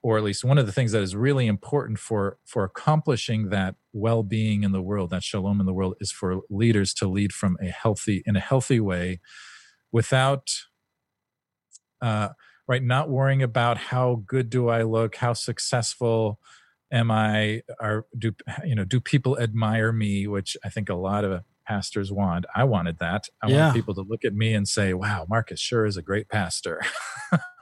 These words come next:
Speaker 1: Right?
Speaker 2: Right.
Speaker 1: And, uh, but as long as that was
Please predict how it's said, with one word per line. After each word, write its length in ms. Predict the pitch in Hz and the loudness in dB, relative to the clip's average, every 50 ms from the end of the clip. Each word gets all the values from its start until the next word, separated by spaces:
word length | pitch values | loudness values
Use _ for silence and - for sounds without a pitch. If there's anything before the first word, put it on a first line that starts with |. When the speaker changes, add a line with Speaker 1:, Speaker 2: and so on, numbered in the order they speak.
| 165 - - 143 | -8 -6 -4 -4
Speaker 1:
Right? 280 | 127 123 127 147 160 - _ - | -4 -2 -2 -4 -6 -8 _ -10
Speaker 2:
Right. 240 | - 214 240 220 156 143 - - - | -6 -6 -4 -4 -6 -8 -12 -6 -2
Speaker 1:
And, 280 | 139 135 131 131 127 127 | -2 0 2 2 0 0
uh, 340 | 120 117 113 113 110 101 - - - - - _ _ _ _ | 2 2 2 2 0 0 -2 -6 -14 -20 -20 _ _ _ _
but 220 | 120 110 143 135 135 | -6 -2 -2 0 0
as 160 | 131 120 123 | 0 0 2
long 300 | 131 135 143 165 170 165 | 2 2 2 2 2 2
as 160 | 151 120 110 113 | 2 0 0 -2
that 260 | 131 135 156 - - | -2 -2 -2 -2 -2
was 360 | 131 123 117 113 104 104 | 0 0 0 0 -2 -6